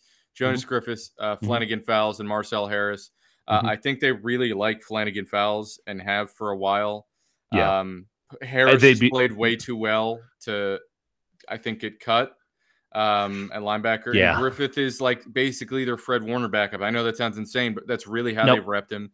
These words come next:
Speaker 1: He's
Speaker 2: The
Speaker 1: been
Speaker 2: same way that
Speaker 1: outstanding.
Speaker 2: Arden Key is a Nick Bosa backup, right?
Speaker 1: Right.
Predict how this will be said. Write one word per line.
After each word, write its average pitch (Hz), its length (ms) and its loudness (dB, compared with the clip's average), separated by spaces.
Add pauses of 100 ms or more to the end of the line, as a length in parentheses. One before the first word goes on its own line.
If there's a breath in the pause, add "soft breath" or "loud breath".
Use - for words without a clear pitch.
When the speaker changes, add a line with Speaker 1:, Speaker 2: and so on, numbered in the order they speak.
(480 soft breath)
Speaker 1:
He's 123 140 -6
Speaker 2:
The - 60 0
Speaker 1:
been - 40 0
Speaker 2:
same 190 160 6
way 170 120 6
that 156 60 4
Speaker 1:
outstanding. 147 220 8
Speaker 2:
Arden 131 260 6
Key 127 220 6
is 107 140 4
a 98 120 4
Nick 98 220 0
Bosa 104 340 2
backup, - 420 -12 (160)
right? 101 160 2
Speaker 1:
Right. 143 280 2